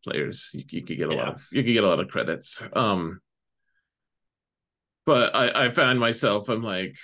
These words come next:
Speaker 1: uh, especially on my Prevail Man account, I just, I can't. I'm, like, saving up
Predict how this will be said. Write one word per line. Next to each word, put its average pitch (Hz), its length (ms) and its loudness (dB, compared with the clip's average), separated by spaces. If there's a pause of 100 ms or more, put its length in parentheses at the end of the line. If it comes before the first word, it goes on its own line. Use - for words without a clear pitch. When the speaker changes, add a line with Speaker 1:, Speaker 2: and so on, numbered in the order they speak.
(160)
Speaker 1:
uh, 110 260 0
especially 123 440 0
on 95 80 0
my 87 120 -2
Prevail 98 380 -4
Man 73 220 -6
account, 78 580 -6 (320)
I 113 140 2
just, 95 300 -4
I 131 100 2
can't. 98 420 0
I'm, 123 120 -2
like, 90 200 -2 (440)
saving 131 640 0
up 113 340 0